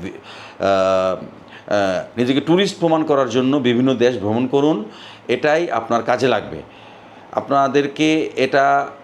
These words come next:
আহ, মানে, উম, মানে সবচেয়ে বে-, বেশি সিরিয়াস হতে হবে এই ক্ষেত্রে, ভি-, ভিজিট ভিসার ক্ষেত্রে আপনাকে ভিজিটর প্রমাণ করতে হবে। আর শেষের দিকে আমি বলবো, ডিএস ওয়ান সিক্সটি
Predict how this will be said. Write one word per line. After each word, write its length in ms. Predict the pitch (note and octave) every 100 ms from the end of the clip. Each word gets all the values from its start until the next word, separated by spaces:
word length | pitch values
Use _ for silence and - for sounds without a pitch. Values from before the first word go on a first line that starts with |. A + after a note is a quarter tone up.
| -
আহ, 720 | - G#2+ G#2+ G#2+ G#2 G2+ - - - - - - - -
মানে, 460 | G2 G#2+ A2 G#2+ E2 -
উম, 460 | F#2+ G#2 G2 A2 A2+ - -
মানে 180 | G#2+ A2
সবচেয়ে 440 | A#2+ D3+ - D#3+
বে-, 400 | D3 D3 A#2+ A#2 G#2+ -
বেশি 220 | C#3 F#3+
সিরিয়াস 380 | - D3 E3 E3
হতে 140 | C3+
হবে 280 | D3+ D3+ D3 -
এই 140 | F#3+ G#3+
ক্ষেত্রে, 420 | D#3 - F2 D#2+ F2+
ভি-, 360 | C#3 C#3+ -
ভিজিট 240 | A#2 D3+ E3
ভিসার 260 | C3 B2
ক্ষেত্রে 340 | A2 G#2+ G2+ F#2
আপনাকে 360 | A2 B2 D3+
ভিজিটর 380 | D3 C3 C#3+ D#3
প্রমাণ 240 | A#2 A#2 G2
করতে 220 | F#2+ F#2+
হবে। 220 | E2+ D#2 - - - - - -
আর 320 | F#2 G#2+ G#2 G2 - - - - - - - - - - - - -
শেষের 540 | - C3+ C3 E3 E3
দিকে 220 | D3 D#3 D3+
আমি 120 | B2+
বলবো, 460 | A2+ A2+ G2 A2 - - - F2+
ডিএস 460 | C3 D#3+ E3+ - -
ওয়ান 260 | C3+ D#3
সিক্সটি 680 | D#3 D#3+ D#3 - D#3+ D#3+ D#3